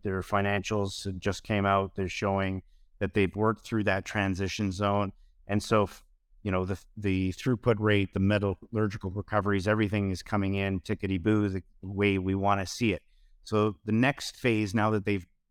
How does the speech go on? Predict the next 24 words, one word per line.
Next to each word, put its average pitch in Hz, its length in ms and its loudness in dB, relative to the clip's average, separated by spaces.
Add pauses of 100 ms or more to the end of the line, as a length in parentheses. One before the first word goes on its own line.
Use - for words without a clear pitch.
(120)
deal-, 113 240 2
dealt 110 280 2
with 98 100 -4
that 95 200 -2
kind 101 200 0
of, 90 220 -4 (160)
that 95 240 -4
transition 101 640 0
period, 117 460 0 (320)
is 98 120 -8
now 107 200 4
to 98 80 -2
focus 107 500 -2
on, 95 320 2 (580)
uh, 90 260 -2
finishing 127 440 0
the 113 80 0
resource, 107 840 0 (540)
putting 123 240 2
that 117 160 2
into 113 180 2
the 101 80 -2
mine 101 340 2
plan, 98 480 -2